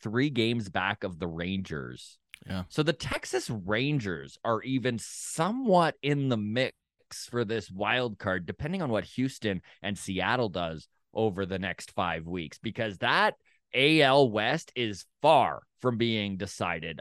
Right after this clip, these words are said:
Speaker 1: unlike the A L East, where it looks like Baltimore completely running away with it. So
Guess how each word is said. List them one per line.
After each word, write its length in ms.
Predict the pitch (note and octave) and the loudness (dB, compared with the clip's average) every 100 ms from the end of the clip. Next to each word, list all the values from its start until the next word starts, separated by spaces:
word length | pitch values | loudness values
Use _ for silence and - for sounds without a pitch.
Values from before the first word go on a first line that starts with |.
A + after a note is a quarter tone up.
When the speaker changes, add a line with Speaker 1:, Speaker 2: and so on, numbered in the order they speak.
| - | -6
Speaker 1:
unlike 520 | A2 A2 G2+ F#2 F2 - | -4 -4 -4 -6 -8 -8
the 260 | E2+ F2 | -6 -6
A 60 | F2 | -6
L 200 | E2 E2+ | -6 -8
East, 240 | D#2+ - - | -10 -12 -8
where 280 | E2+ E2 - | -6 -8 -10
it 120 | F2+ | -10
looks 200 | F2+ - | -8 -8
like 160 | E2+ D#2 | -8 -8
Baltimore 420 | E2+ E2+ F2 D2+ _ | -8 -6 -8 -10 _
completely 480 | - D#2+ - F#2 F2 | -14 -12 -10 -10 -8
running 260 | E2 E2+ E2 | -10 -10 -10
away 200 | D#2 D2 - - | -10 -12 -16 -18
with 180 | D2 C#2+ | -16 -16
it. 140 | C2 - | -18 -20
So 420 | - - D#2 | -18 -12 -12